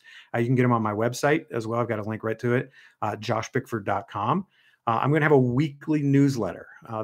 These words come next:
that, uh, I want that one to be more like,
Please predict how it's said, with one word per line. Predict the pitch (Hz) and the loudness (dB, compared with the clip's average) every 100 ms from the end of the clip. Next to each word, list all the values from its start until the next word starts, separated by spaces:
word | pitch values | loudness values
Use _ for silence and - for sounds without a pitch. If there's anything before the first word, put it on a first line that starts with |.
| 101 | 0
that, | 120 139 165 - _ _ _ _ - | 4 4 2 -4 _ _ _ _ -4
uh, | 110 | -2
I | - | 0
want | 127 151 139 | 2 2 4
that | 139 131 | 4 4
one | 127 123 123 | 2 0 -2
to | 117 | -4
be | 104 110 | -2 -2
more | 110 113 123 123 120 | -2 0 2 2 2
like, | 104 95 98 98 - | -2 -4 -6 -10 -16